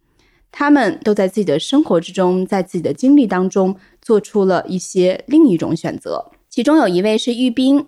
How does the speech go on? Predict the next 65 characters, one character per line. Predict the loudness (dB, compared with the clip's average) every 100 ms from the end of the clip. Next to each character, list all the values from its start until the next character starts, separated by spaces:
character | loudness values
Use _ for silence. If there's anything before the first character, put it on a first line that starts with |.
| _
她 | -8 -4
在 | 0 0
几 | 2
年 | 0 0
之 | -4
前 | -8 -4 0 0
呢， | 0 -4
创 | -6 -4 -2
立 | 0
了 | 0 -2
旅 | -2 -6
修 | -2 -2
品 | 0 -4
牌 | -6 -10 -8 -8 -10 -8
瑜 | -8
伽 | -4 -2 -2
行。 | -4 0 0 0 _ _ _ _ _ _ _ -8
当 | -2
然， | -2
这 | 2
也 | 0 0
和 | -6
她 | -8 -8 -8 -8 -4
在 | -4
巴 | -2
厘 | 0
岛 | 0 -2
的 | -4
一 | -2
段 | -2 -2
经 | 0 2 4
历 | 2
相 | -2 -4 -2
关， | -2 -2 -6 _ -6
我 |
们 | -4 -2
可 | -4
以 |
稍 | -4 -6
后 | -4 -4
请 | -4 -10
她 | -8
分 | -4
享 | -4 -4 -4
更 | -2 0
多。 | -2 -6 -10 _ _ _ _ _ -2
目 | 0
前 | 2 0 0
她 | 0 0
生 | 2
活 | 2
在 | 2 0
杭 | 0 0
州， | 2 0 -2 -4
而 | -2 0
另 | 4 4
一 | 2
位 | 0
是 | -2 -4
她 |
的 | -4
好 | -4 -4
朋 | -4 -2 0
友 | 2 0 -2
Summer， | -4 -2 0 -2 -8